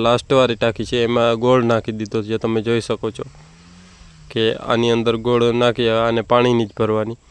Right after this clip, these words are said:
અને આપણે પાણીની ભરી નાખી કમ્પ્લીટ, આને ભરી નાખી અને આ ચાલુ છે, જે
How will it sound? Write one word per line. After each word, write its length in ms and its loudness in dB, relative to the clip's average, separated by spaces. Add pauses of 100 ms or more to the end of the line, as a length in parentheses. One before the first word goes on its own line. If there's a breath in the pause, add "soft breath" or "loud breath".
(400 soft breath)
અને 180 2
આપણે 300 0
પાણીની 400 2
ભરી 180 4
નાખી 480 0
કમ્પ્લીટ, 400 -4 (300)
આને 260 2
ભરી 300 0
નાખી 340 -4 (640 soft breath)
અને 120 0
આ 140 2
ચાલુ 440 0
છે, 120 -10 (640 soft breath)
જે 80 -6